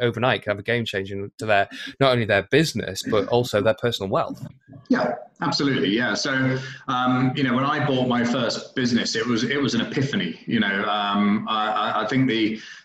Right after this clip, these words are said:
Speaker 2: the description I've often used is, uh, I realized you didn't have to run the marathon. You could just run the last ten yards and they still gave you a trophy. Um, it really was, you know, I,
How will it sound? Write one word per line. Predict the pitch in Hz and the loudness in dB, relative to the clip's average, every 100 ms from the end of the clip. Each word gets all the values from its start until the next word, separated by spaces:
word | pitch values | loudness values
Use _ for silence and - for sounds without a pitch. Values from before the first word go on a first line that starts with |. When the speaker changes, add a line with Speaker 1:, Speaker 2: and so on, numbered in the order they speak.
| - | -2
Speaker 2:
the | 117 | 0
description | 117 147 - 123 | 0 0 0 0
I've | 110 | 2
often | 117 - 117 107 | 2 0 2 4
used | 123 113 110 - | 6 6 4 2
is, | 104 - | 0 0
uh, | 101 | 0
I | 107 110 | 0 0
realized | 113 113 107 - | 0 0 0 0
you | 117 | 2
didn't | 113 110 | 2 2
have | 113 - | -2 -2
to | 107 | 0
run | 107 | 2
the | 104 | 4
marathon. | 113 117 104 - 98 | 2 2 0 0 0
You | 95 | 0
could | 107 | -2
just | 104 - | -2 0
run | 101 | 0
the | 104 | 2
last | 104 101 110 | 0 0 0
ten | 101 | 0
yards | 101 95 92 | 0 0 -2
and | 98 | -2
they | 95 | -2
still | - 104 | 0 0
gave | 104 101 | 0 0
you | 95 | 0
a | 92 | -2
trophy. | - 131 117 110 95 - - - _ | -2 -2 0 0 -2 -4 -14 -20 _
Um, | 110 107 104 110 110 | -6 0 2 2 0
it | 117 | 0
really | 127 127 110 | 2 2 4
was, | 117 110 101 - | 4 2 2 0
you | |
know, | 110 104 - | 0 0 0
I, | 131 | -4